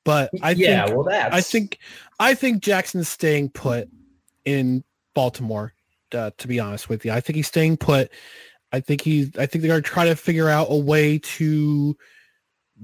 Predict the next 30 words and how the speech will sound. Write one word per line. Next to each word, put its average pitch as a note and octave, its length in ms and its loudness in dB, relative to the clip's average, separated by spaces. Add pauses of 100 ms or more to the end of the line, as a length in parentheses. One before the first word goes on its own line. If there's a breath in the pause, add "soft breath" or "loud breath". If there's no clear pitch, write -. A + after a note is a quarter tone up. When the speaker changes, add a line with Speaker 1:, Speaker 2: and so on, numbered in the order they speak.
Speaker 1:
give E3 140 2
him E3+ 140 2
more D#3+ 260 2
flexibility D#3 1040 0
and C#3+ 100 -2
freedom C3+ 680 -2 (460)
as C#3+ 180 0
a C3 40 -6
quarterback B2 600 -2
in B2+ 100 -2
that, A#2+ 340 -4
in C3 120 -2
that, B2 200 -4
in C3 80 -2
a B2+ 40 0
s-, - 160 -6
in C3+ 80 -2
the C#3 100 2
new C#3+ 120 2
system C#3+ 380 -2
of A#2+ 140 -2
whoever, C#3+ 240 0
and A#2+ 320 -4 (120)
with C3 140 -2
whoever C#3+ 360 2
bring, C3+ 300 0
they C#3+ 100 0
bring C#3 240 0
in B2+ 160 0
as, A#2+ 400 -4